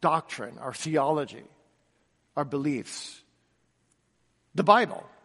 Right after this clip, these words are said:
so that we have high thoughts of God,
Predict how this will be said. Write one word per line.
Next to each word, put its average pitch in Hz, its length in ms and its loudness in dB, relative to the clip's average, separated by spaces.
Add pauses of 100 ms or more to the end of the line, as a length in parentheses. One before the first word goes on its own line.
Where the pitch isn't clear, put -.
(2250)
so 165 220 -2
that 156 160 4
we 156 120 2
have 147 120 0
high 156 260 -2
thoughts 131 380 -2
of 101 100 -16
God, 85 400 -12